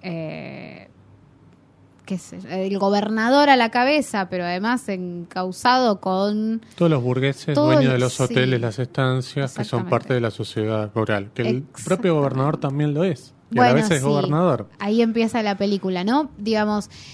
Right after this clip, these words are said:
Speaker 1: ellos están obviamente en contra de todo este reclamo campesino, de esta rebelión de los trabajadores que, que proponen una huelga por tiempo indeterminado con condiciones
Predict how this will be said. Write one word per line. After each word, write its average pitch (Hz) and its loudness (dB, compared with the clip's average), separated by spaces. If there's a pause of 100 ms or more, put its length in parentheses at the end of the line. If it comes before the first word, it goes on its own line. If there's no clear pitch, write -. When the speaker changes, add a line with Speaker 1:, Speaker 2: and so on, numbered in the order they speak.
(100)
Speaker 1:
ellos 285 0
están 302 0
obviamente 269 0
en 202 -2
contra 233 2
de 180 -2
todo 233 0
este 220 -4
reclamo 240 -2
campesino, 262 -2
de 196 -2
esta 190 -2
rebelión 220 0
de 202 0
los 185 -4
trabajadores 226 0
que, 165 -8
que 165 -6
proponen 214 -2
una 208 0
huelga 220 2
por 190 -4
tiempo 208 -2
indeterminado 214 0
con 185 -2
condiciones 208 -4